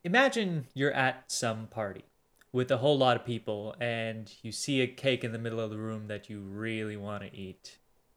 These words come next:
Obviously, you gotta have some. But unknowingly to you, there's this little invader in this cake that gets into your system.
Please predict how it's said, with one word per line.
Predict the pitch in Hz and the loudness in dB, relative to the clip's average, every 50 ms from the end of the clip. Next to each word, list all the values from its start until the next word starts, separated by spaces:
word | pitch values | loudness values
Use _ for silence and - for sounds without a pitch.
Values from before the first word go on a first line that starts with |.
| _ _ _ _ _ _ - | _ _ _ _ _ _ 0
Obviously, | 143 139 139 117 113 110 104 - - 98 101 | 2 4 4 4 2 -2 -6 -8 -10 -12 -12
you | - - _ _ _ _ _ - | -12 -18 _ _ _ _ _ -2
gotta | 123 117 110 107 | 0 0 0 0
have | 110 113 110 104 - | 0 -2 -2 -2 -4
some. | - - 104 101 101 104 - _ _ | -10 -18 -18 -18 -18 -20 -20 _ _
But | - 131 127 - | 0 0 0 2
unknowingly | - 156 185 196 196 175 165 170 175 175 160 156 156 151 151 147 | 2 4 4 4 4 2 2 2 0 0 -2 -2 -2 -2 -4 -6
to | - - 135 | -6 -6 -4
you, | 127 131 123 110 104 104 107 120 - _ _ _ _ _ _ _ _ | -2 -2 -2 -2 -4 -6 -10 -12 -16 _ _ _ _ _ _ _ _
there's | - 131 127 117 | 2 2 2 4
this | 127 120 - - | 2 0 0 0
little | 127 135 160 202 226 233 240 226 175 147 143 - | 2 4 6 6 6 4 2 2 0 -2 -4 -6
invader | - 143 143 143 127 123 123 120 113 104 104 101 - - - | -4 -4 -2 0 2 2 2 2 2 0 -2 -4 -6 -6 -4
in | 131 135 135 | -2 -2 0
this | 131 127 123 123 | 0 0 -2 -2
cake | - - 117 104 - - | -2 -2 -2 -2 -2 -2
that | - 117 110 - | -4 -4 -2 0
gets | - 131 127 131 - - | 0 0 0 -2 -6 -6
into | 135 123 123 123 120 - 120 | -4 -4 -2 -2 -4 -4 -6
your | 110 107 104 | -6 -6 -6
system. | 101 - 101 98 - - - | -6 -8 -10 -12 -12 -16 -20